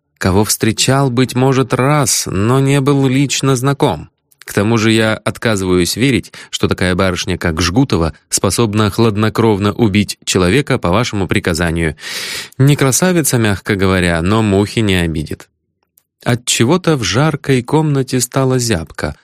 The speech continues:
Арина плотнее закуталась. "Может, и Анну я не убивала?" "Конечно, нет".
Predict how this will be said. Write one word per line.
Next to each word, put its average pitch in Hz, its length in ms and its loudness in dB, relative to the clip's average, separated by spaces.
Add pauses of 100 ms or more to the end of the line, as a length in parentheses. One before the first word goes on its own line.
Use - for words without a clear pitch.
(140)
Арина 123 460 2
плотнее 117 800 0
закуталась. 90 720 -2 (800)
"Может, 95 1040 0 (340)
и 101 220 2
Анну 95 640 0 (120)
я 85 260 0
не 82 140 0
убивала?" 80 680 -2 (640)
"Конечно, 180 440 2
нет". - 360 -4